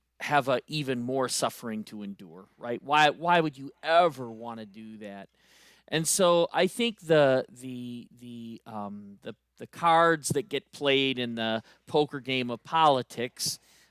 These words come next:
um, you know, there's so much rhetoric that passes back and forth, it gets to be confusing to really understand what is it people are trying to do and, and how is it that they're trying to do it. And in that poker game,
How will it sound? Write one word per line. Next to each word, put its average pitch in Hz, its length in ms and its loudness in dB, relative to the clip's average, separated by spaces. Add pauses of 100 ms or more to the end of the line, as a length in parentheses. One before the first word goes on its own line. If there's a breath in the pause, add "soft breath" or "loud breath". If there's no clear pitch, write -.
(120)
um, 120 580 2
you 151 140 -8
know, 147 220 0
there's 151 220 -4
so - 160 0
much 208 280 0
rhetoric 151 480 -2
that - 180 -10
passes 160 500 0
back 147 320 0
and 127 140 -10
forth, 170 380 -10
it 110 120 -12
gets 175 220 -4
to 175 80 -4
be 151 160 -10
confusing 160 640 -8
to 131 120 -12
really 147 340 -8
understand 120 760 -6 (320 soft breath)
what 190 240 0
is 175 180 2
it 175 140 -4
people 143 300 -8
are 127 100 0
trying 123 340 -6
to 113 80 -14
do 180 480 -6
and, 120 380 -4
and 117 300 -4
how 190 460 0
is 156 140 0
it 156 140 -4
that 139 160 -12
they're 123 140 -14
trying 117 320 -8
to 110 100 -10
do 175 300 -4
it. 175 100 -2 (480 soft breath)
And 135 320 -2
in 208 300 4
that 170 320 0
poker 196 340 0
game, 131 560 -6